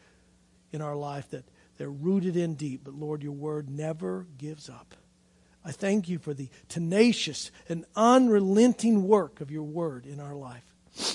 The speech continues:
Lord, I pray for this church. Although I don't know many faces, Lord, I know that you are at work here. Lord, make this church, even more than it ever has been before,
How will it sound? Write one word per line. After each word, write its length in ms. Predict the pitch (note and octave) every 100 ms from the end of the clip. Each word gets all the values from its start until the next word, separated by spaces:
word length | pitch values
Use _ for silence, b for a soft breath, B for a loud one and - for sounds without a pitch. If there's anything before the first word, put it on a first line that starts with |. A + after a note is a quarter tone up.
| B _
Lord, 200 | E3 D#3+
I 60 | D#3
pray 240 | - F3+
for 120 | G3+ B2+
this 160 | B2+
church. 600 | - - D3 - - - _ _ _ _ _
Although 280 | D3+ D#3 E3
I 100 | D#3
don't 240 | D#3+ E3+ D#3+
know 140 | D#3+
many 220 | D#3+ D#3+
faces, 600 | - D#3+ D3 - B2 - _ b b
Lord, 160 | D#3
I 140 | D3+ D3+
know 460 | D#3 E3+ F#3+ F3+
that 180 | D#3+ D3+
you 420 | C3+ E3 G3+ D#3 C3+
are 140 | D3
at 140 | D3+ D3
work 260 | D3+ C3
here. 280 | - B2 A#2 _ b b b b b b b
Lord, 220 | D#3 D#3+
make 280 | D#3 F#3 F#3
this 220 | G#3 F3+
church, 600 | - - C#3+ G#2+ - - - _ b b b b b -
even 400 | A3+ A3+ G#3+ G3+
more 280 | F#3+ E3 D3+
than 140 | D#3+
it 120 | D#3+
ever 340 | F#3 A#3+ C#4 A3+
has 160 | A#3
been 220 | F3 A3
before, 420 | G#3 E3+ D3 A#2+